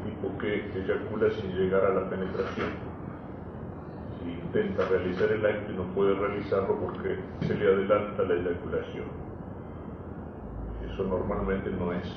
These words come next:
provocado. En cambio, el coitus interruptus se realiza el acto, es decir, en penetración del varón en la mujer, pero el hombre, cuando ve que viene el orgasmo, se retira. Se retira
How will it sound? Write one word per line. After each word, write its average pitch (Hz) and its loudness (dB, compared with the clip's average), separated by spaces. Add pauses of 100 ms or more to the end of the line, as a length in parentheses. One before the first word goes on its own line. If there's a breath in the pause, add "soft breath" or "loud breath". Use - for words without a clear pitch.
(220)
provocado. 90 0 (1600)
En - -4
cambio, 98 4
el 92 -2
coitus 107 0
interruptus 123 2
se 107 8 (220)
realiza 98 4
el 113 8
acto, 113 6
es 120 4 (100)
decir, - -2
en - 0
penetración 76 4
del 80 0
varón 87 4
en - 0
la - 2
mujer, 127 6 (640)
pero 127 12
el 117 8
hombre, 113 8
cuando 95 2
ve 101 2 (160)
que 95 -2
viene 95 0
el 113 2
orgasmo, 104 4 (280)
se 85 0
retira. 82 0 (1080)
Se - -6
retira 92 0